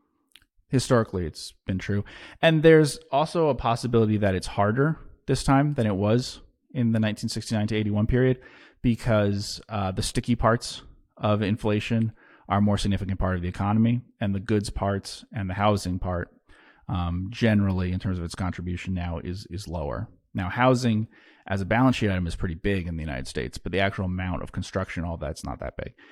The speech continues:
So it may have been easier around the early eighties to bring those things down because things like goods can come down really fast and things related to housing can come down really fast. But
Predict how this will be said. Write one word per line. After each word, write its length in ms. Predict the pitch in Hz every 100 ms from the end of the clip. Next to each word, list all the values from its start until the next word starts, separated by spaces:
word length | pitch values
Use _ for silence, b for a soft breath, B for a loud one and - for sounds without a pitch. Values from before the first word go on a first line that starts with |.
| B B
So 540 | - - 120 104 101 -
it 160 | -
may 160 | 104 104
have 100 | 98
been 140 | 98
easier 640 | 69 98 95 92 90 90 87 B B B B _ _ _
around 640 | 104 92 90 87 90 87 - - _
the 60 | -
early 300 | 98 90 78
eighties 440 | 107 117 117 - B B B -
to 60 | 113
bring 180 | 107
those 160 | 98 95
things 200 | 98 98
down 300 | 104 98 95
because 320 | 92 - 95
things 200 | 104 95
like 180 | 95 -
goods 360 | 101 92 92 -
can 160 | 101
come 180 | 95 95
down 180 | 90 90
really 180 | 90 87
fast 540 | 80 90 95 98 - B B B -
and 260 | 92 95
things 200 | 101 95
related 200 | 101 87
to 60 | 85
housing 380 | 87 76 80 85
can 80 | 101
come 140 | 92
down 160 | 82 78
really 140 | 82
fast. 480 | - 90 87 - -
But 200 | 95